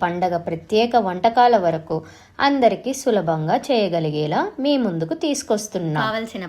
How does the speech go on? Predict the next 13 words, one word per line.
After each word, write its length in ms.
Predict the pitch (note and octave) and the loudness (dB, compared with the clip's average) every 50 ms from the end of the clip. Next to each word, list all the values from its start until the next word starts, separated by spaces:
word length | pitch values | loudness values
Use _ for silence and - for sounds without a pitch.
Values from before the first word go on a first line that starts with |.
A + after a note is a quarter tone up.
| - F#3+ | -10 -10
పదార్థాలు 600 | E3 E3+ F3 E3+ E3+ - - E3+ E3 D#3+ F#3+ B3 E4 D#4+ D#4+ | -8 -8 -10 -10 -12 -12 -12 -12 -10 -8 -8 -8 -8 -6 -8
టొమాటోస్, 800 | A#3 F3+ F3 E3+ D#3+ G3 - - D#3+ E3 F3 G3+ C4+ D#4 - - - - _ _ _ _ _ _ _ _ _ _ - | -8 -8 -10 -10 -12 -14 -12 -12 -12 -10 -8 -8 -8 -10 -12 -16 -20 -20 _ _ _ _ _ _ _ _ _ _ -10
కరివేపాకు, 720 | A3+ G3 F3 E3 E3+ E3 E3 E3 D3+ D3 D3 - - G#3+ A3+ C4 C#4 - | -8 -8 -6 -6 -8 -8 -8 -10 -12 -14 -14 -14 -12 -8 -8 -8 -8 -8
కొత్తిమీర, 640 | - F#3+ E3+ F3 - F3+ D3+ D3+ D3 D3 C#3+ D3+ E3+ F#3+ B3 D#4 E4+ - _ _ - | -10 -10 -10 -12 -14 -16 -14 -14 -14 -14 -14 -14 -12 -12 -12 -12 -12 -16 _ _ -10
తెల్లగడ్డ, 520 | G#3 F3 E3 E3 D#3+ D#3+ D#3+ D3+ C#3+ - D#3+ F3+ B3+ D#4+ - - | -8 -8 -8 -8 -8 -10 -12 -14 -14 -14 -14 -12 -14 -14 -12 -8
చింతపండు, 600 | - B3 F#3+ F#3+ F3+ - F3 E3 D#3+ D#3 D#3+ F3 A3 D4 C4 - | -8 -8 -8 -8 -10 -12 -12 -12 -12 -12 -12 -12 -12 -12 -12 -10
జీలకర్ర, 460 | G#3+ G#3 F#3+ F3+ - - E3 D3+ E3 A#3+ F#4 - - C4 | -10 -8 -8 -10 -10 -12 -16 -16 -16 -18 -18 -10 -8 -6
మిరియాలు. 420 | A#3+ A3+ G3 F3 D3+ D3 D3+ - - - - - - - - - - - - - - - - - - - - - - _ _ _ _ _ _ _ _ _ _ - _ _ _ _ _ - - _ _ _ - A3 G#3+ | -6 -4 -6 -8 -8 -10 -12 -14 -18 -20 -20 -20 -20 -20 -20 -20 -20 -20 -20 -20 -20 -20 -20 -20 -20 -20 -20 -20 -20 _ _ _ _ _ _ _ _ _ _ -20 _ _ _ _ _ -20 -20 _ _ _ -8 -4 0
ముందుగా 400 | B3+ C4 A#3+ F#3+ D#3+ E3 E3 F3 G#3+ B3+ - | 0 2 0 0 -4 -8 -10 -10 -10 -8 -8
టొమాటోస్ని 600 | A3+ G3+ F3+ E3+ E3 - - G3 - - - B3+ E4+ - - | -8 -8 -8 -8 -10 -12 -14 -14 -14 -10 -8 -8 -8 -4 -4
కట్ 160 | C#4 B3+ - - G#3+ | -6 -6 -6 -8 -10
చేసుకోవాలి. 520 | F3+ - - - F3 D#3 D3+ D3 C#3+ C3+ - - _ _ _ _ _ _ _ _ _ _ _ _ _ _ _ _ _ _ _ _ _ _ _ _ _ _ _ _ _ _ _ _ _ _ _ _ _ _ _ _ _ _ _ _ _ - - _ _ _ _ _ _ _ - | -10 -10 -10 -12 -14 -14 -14 -14 -16 -16 -18 -20 _ _ _ _ _ _ _ _ _ _ _ _ _ _ _ _ _ _ _ _ _ _ _ _ _ _ _ _ _ _ _ _ _ _ _ _ _ _ _ _ _ _ _ _ _ -20 -20 _ _ _ _ _ _ _ -8
కట్ 160 | B3 A#3 - | -8 -8 -6